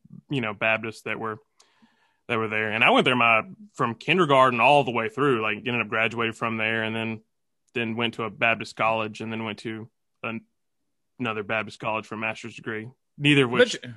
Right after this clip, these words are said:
Speaker 1: I use anymore. It's just
Speaker 2: <laughs>
Speaker 1: paying for the, the frame and the, the diploma now.
Speaker 2: Yes.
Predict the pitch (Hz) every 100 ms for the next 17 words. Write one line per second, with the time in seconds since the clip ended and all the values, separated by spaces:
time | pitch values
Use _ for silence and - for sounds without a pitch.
0 | _ 156 131 127 120 117 113 107 110 107
1 | - - 113 - _ - - - 151 -
2 | 131 - - - 139 123 117 131 117 110
3 | _ 127 117 139 117 120 113 110 107 _
4 | _ 113 107 123 131 117 107 104 120 _
5 | _ _ _ _ - 110 95 - -